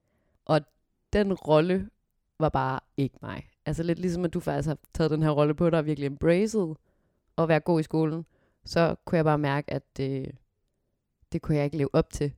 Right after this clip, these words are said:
Og jeg kan huske rigtig tydeligt i, øh, samfundsfag, som vi havde på A-niveau, at jeg, øh, jeg fik ti i første G. Og det gjorde jeg i vores årskarakter, øh, <laughs> fordi jeg snød til en prøve. Og, øh, ja, det var heller ikke så godt.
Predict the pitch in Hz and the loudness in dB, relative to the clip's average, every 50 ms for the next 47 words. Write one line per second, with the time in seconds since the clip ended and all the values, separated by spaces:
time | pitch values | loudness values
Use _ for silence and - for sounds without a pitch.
0 | _ _ _ _ _ _ _ _ _ _ _ _ - 165 147 160 - 180 180 180 | _ _ _ _ _ _ _ _ _ _ _ _ -2 0 0 0 4 4 4 4
1 | 175 - 180 175 170 - 175 - - 190 185 180 175 180 190 - - - 170 165 | 4 4 0 0 0 -2 -8 -4 0 2 2 2 2 0 -2 -2 -4 -8 -6 -4
2 | 160 151 143 143 143 147 139 147 - 165 165 185 196 214 202 170 - 147 127 127 | -2 -2 -2 -2 -2 -2 -4 -4 -2 -2 -2 0 -2 -4 -4 -4 -4 -4 -4 -4
3 | 135 - - - - - - - _ _ _ _ _ _ _ _ _ - - - | -4 -8 -12 -14 -16 -18 -18 -20 _ _ _ _ _ _ _ _ _ -20 -20 -10
4 | - - 170 175 175 160 156 143 147 147 160 - 196 196 190 165 156 156 151 - | -4 -2 -2 0 2 4 4 4 4 2 2 2 2 4 4 4 2 2 0 0
5 | - 135 139 - - 147 147 143 139 139 135 135 135 139 139 135 _ _ _ _ | -2 -4 -4 -2 -2 -2 -2 0 0 -2 -2 -2 -4 -4 -6 -10 _ _ _ _
6 | _ _ _ _ _ _ _ _ _ _ - - 160 - 170 - _ - - 233 | _ _ _ _ _ _ _ _ _ _ -6 -6 -6 -6 -6 -10 _ -4 -2 0
7 | 214 185 156 - 139 143 - - - - - - - _ _ _ _ - - 143 | 0 0 2 0 0 0 0 -6 -10 -8 -10 -10 -12 _ _ _ _ -6 -4 -2
8 | 147 147 160 160 151 156 160 160 175 - - _ _ _ _ _ _ _ _ _ | -2 2 2 2 4 4 4 2 0 -4 -8 _ _ _ _ _ _ _ _ _
9 | - 165 151 139 139 - - 185 214 214 202 - 196 165 151 - - 156 147 143 | -6 -2 0 0 0 0 0 2 2 2 2 0 -2 -2 -2 -2 -4 -4 -2 -4
10 | 147 151 _ _ _ _ _ _ - 123 123 107 104 - - - - - _ _ | -6 -8 _ _ _ _ _ _ -10 -8 -6 -6 -8 -10 -12 -16 -20 -20 _ _
11 | - - - - - 139 165 - - - - - 180 185 208 202 - - 165 151 | -10 -6 -6 -4 -2 -2 -2 -2 -2 -4 -2 2 2 2 2 2 2 0 0 0
12 | 160 156 - 165 160 170 196 226 294 320 - - - _ - _ _ _ _ _ | 0 -2 0 4 6 6 6 6 4 2 0 -6 -20 _ -20 _ _ _ _ _
13 | _ _ _ _ _ _ - 165 180 175 156 165 165 156 - - - 170 - 202 | _ _ _ _ _ _ 4 6 6 8 8 8 8 8 6 6 8 8 8 8
14 | 196 - - - 196 180 175 214 196 - - 208 - - 196 175 165 147 135 - | 10 10 10 10 10 10 8 8 8 10 10 10 10 10 10 10 10 8 8 6